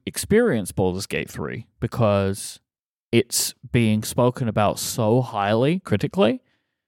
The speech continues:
I've played, like, an hour of it. I'm very much, like, in tutorial land. I already died, which is hilarious. I feel like you probably shouldn't die at this point in the game, but I did. And it's because in, in all of the podcast conversations that I've been hearing people talk about Starfield,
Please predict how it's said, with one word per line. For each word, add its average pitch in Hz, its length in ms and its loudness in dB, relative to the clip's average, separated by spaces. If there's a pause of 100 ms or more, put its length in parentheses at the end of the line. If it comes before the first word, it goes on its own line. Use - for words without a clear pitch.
(420)
I've 139 140 0
played, 190 200 4
like, 147 180 0
an 131 180 -2
hour 101 460 2
of 80 120 -4
it. 71 140 -4
I'm 120 100 2
very 123 280 0
much, 117 280 -4
like, 113 200 0
in 117 80 -2
tutorial 104 520 2
land. 101 320 0
I 104 140 -2
already 113 320 2
died, 101 460 2 (500)
which 110 220 0
is 101 100 0
hilarious. 98 540 2
I 107 60 0
feel 110 160 2
like 101 200 0
you 101 60 -2
probably 101 320 2
shouldn't 101 340 -4
die 101 240 2
at - 140 0
this - 100 -8
point 107 260 2
in 95 100 -4
the 92 60 -4
game, 101 440 -2 (320)
but 107 100 2
I 101 100 4
did. 98 360 -2 (500)
And 135 240 4 (380)
it's 156 100 0
because 156 320 2
in, 147 140 2
in 151 100 2
all 180 140 4
of 190 80 0
the 170 100 -2
podcast 151 540 0
conversations 147 640 -4
that 139 100 0
I've 117 140 0
been 113 140 -4
hearing 135 340 2
people 131 260 0
talk 127 220 0
about 113 240 0
Starfield, 135 640 0